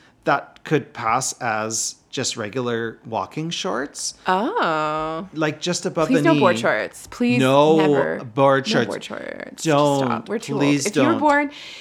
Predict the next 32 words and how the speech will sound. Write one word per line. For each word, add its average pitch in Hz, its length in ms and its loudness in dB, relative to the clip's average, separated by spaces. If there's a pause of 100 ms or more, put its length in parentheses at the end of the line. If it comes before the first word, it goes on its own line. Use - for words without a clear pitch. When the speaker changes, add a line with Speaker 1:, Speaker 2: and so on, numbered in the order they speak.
Speaker 2:
if 240 180 -2
you 247 80 -2
were 254 80 0
born 143 280 2
Speaker 1:
Oh. 117 60 2
Speaker 2:
later 180 240 -2
than 180 200 -6
nineteen 170 560 -6
eighty, 160 680 -6
nineteen 233 460 -2
ninety, 156 420 -6
no. 170 460 -6 (1040)
If - 40 -10
you're 226 100 -4
born 254 200 0
Speaker 1:
I - 20 -2
think 202 120 0
it's 190 120 -2
one 139 140 2
of 131 80 0
the 127 60 4
Speaker 2:
before 180 180 4
Speaker 1:
most 180 100 0
Speaker 2:
nineteen 175 460 -4
ninety-five, 165 760 0
Speaker 1:
gross 196 80 -8
Speaker 2:
please 180 200 -4
Speaker 1:
things. - 120 -6
Speaker 2:
don't. - 280 -12
Speaker 1:
And 220 140 0
it's 233 140 -2
Speaker 2:
Please 220 60 0